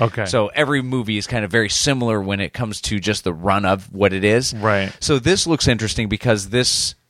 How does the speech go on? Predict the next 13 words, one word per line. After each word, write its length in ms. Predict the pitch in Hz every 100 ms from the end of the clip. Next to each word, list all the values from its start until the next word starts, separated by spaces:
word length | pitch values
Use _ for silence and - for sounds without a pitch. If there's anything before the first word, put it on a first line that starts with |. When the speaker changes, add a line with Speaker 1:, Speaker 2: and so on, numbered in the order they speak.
| _ _ -
Speaker 2:
doesn't 360 | 131 143 151
necessarily 640 | 139 139 - 127 135 131 123
look 180 | 117 120
like 140 | 123
it 80 | 107
falls 400 | - 110 110 117
in 80 | 117
that 160 | 104
same 320 | - 117 107 98
kind 240 | 110 95
of 60 | -
pattern. 520 | - 98 104 135 165 _
Speaker 1:
Right. 320 | 107 104 92